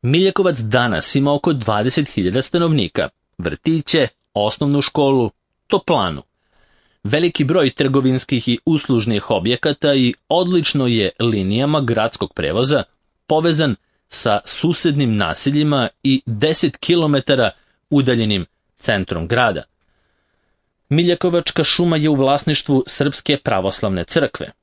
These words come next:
Pre Drugog svetskog rata je zahvatala mnogo veću površinu od današnjih osamdeset šest hektara, ali je zbog izgradnje raznih naselja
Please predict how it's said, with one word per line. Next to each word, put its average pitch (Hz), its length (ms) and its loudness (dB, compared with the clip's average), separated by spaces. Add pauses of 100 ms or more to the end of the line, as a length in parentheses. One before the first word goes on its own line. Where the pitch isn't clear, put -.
(460)
Pre 120 300 0
Drugog 127 380 2
svetskog 131 540 0
rata 147 380 0
je 92 380 0 (280)
zahvatala 165 580 0
mnogo 156 400 0
veću 95 320 0
površinu 123 680 0
od 95 140 -2
današnjih 98 640 -2 (100)
osamdeset 92 720 -4
šest 143 420 0
hektara, 135 420 0 (760)
ali 175 200 2
je 165 100 4
zbog 147 360 0
izgradnje 139 640 0
raznih 123 500 0
naselja 123 640 0